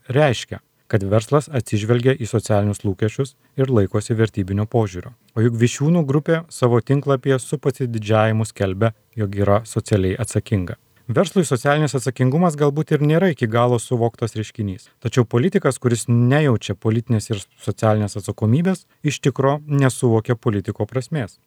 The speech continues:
Tad gal ir teisus Visvaldas Matijošaitis, teigdamas, kad jis nėra politikas. Gal jam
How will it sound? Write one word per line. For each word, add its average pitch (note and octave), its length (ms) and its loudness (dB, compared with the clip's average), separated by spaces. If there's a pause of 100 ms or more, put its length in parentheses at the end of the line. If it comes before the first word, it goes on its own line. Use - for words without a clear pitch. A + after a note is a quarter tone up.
(100)
Tad A2 160 0
gal C3 240 2
ir C#3 80 -2
teisus D#3+ 540 0 (340)
Visvaldas A2 560 0
Matijošaitis, A#2+ 720 0
teigdamas, B2 480 2 (240)
kad A#2 160 -4
jis A#2+ 160 -6
nėra C#3+ 240 2
politikas. - 640 -6 (240)
Gal G#2 240 0
jam A2 320 0